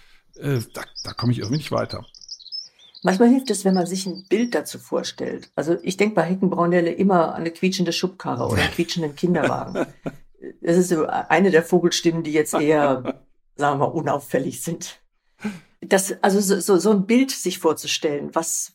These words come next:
Speaker 2: was man mit der Vogelstimme assoziiert, das hilft auch. Also ich mache das manchmal so, wenn ich, wenn ich im Wald bin und ich höre eine Vogelstimme, die ich nicht sofort erkenne, das passiert mir manchmal auch noch, ähm, dann nehme ich mir ein Blatt Papier und einen Bleistift und notiere die, die,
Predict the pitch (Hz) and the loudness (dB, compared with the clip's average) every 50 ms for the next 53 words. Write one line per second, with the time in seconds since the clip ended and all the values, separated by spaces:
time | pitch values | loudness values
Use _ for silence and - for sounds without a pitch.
0 | _ _ 175 160 165 160 - 170 160 160 156 156 - 170 147 127 - 170 - 170 | _ _ -6 -4 -4 -2 0 0 0 0 0 0 0 0 0 0 -2 -2 -2 0
1 | 160 - - 165 139 147 - - - 156 143 - - 175 - 151 139 139 143 143 | -2 0 -2 -2 -2 -2 -4 -4 -6 -10 -10 -10 -12 -10 -8 -8 -8 -8 -10 -12
2 | - - _ _ _ - _ _ _ - 170 - - 202 208 208 - - - 160 | -16 -20 _ _ _ -20 _ _ _ -2 -2 0 -2 -2 -2 -2 -6 -6 -4 -2
3 | 147 147 - - - _ _ _ _ _ _ _ _ _ - - 175 - 240 240 | -2 -2 -4 -8 -14 _ _ _ _ _ _ _ _ _ 0 2 2 2 2 2
4 | 247 269 - 277 220 220 247 240 233 226 208 226 220 214 214 208 190 - - 202 | 2 2 2 2 2 4 4 4 4 4 2 4 4 4 2 2 0 0 0 0
5 | 202 202 - 190 170 - 175 214 262 262 - 180 160 - - 175 - 180 - - | 0 2 0 -2 2 4 4 4 4 2 2 0 0 0 -2 -6 -6 -6 -2 0
6 | 196 214 202 190 190 190 190 175 185 185 - - 180 165 165 - 175 - - - | 2 4 4 4 2 2 2 2 2 2 2 0 0 0 0 -2 -6 -6 -4 -4
7 | 185 190 - 170 - - 170 170 - 170 - - 185 156 135 - 139 - - 143 | -4 -4 -6 -8 -4 -2 -2 -2 -2 -2 -2 -2 0 0 -2 -4 -6 -8 -10 -12
8 | - - 160 151 - _ _ _ _ 151 147 - - - 175 170 170 160 151 147 | -10 -8 -8 -8 -10 _ _ _ _ -16 -16 -16 -8 -4 0 0 2 2 0 -2
9 | 143 - - - - - 190 190 - 147 135 143 - - - _ _ _ _ _ | -4 -4 -6 -4 -2 -2 -2 -2 -4 -6 -8 -8 -10 -10 -16 _ _ _ _ _
10 | _ _ _ _ _ _ - 202 185 180 175 175 175 175 180 185 190 185 190 190 | _ _ _ _ _ _ 2 4 6 6 6 6 6 6 4 4 2 0 -2 -6
11 | - _ - - _ _ _ - - - - - - 180 170 190 196 196 202 190 | -12 _ -20 -20 _ _ _ -16 -16 -16 -16 -4 0 2 4 4 4 2 0 0
12 | - 196 196 185 175 175 165 190 190 190 185 185 - 208 196 180 175 165 165 165 | 2 4 6 6 6 4 2 0 0 0 -2 -2 0 2 2 2 2 2 2 2
13 | 175 190 - - 233 233 - - - - - _ _ _ _ _ _ _ _ _ | 2 2 0 -2 -4 -4 -4 -8 -16 -16 -16 _ _ _ _ _ _ _ _ _
14 | _ _ - 202 202 - 196 180 185 - - 226 220 208 190 190 190 190 185 170 | _ _ -2 0 0 2 2 2 2 2 2 4 6 6 6 6 4 0 0 0
15 | - 175 - - 180 170 170 165 | -2 -4 -6 -4 -2 -2 -4 -6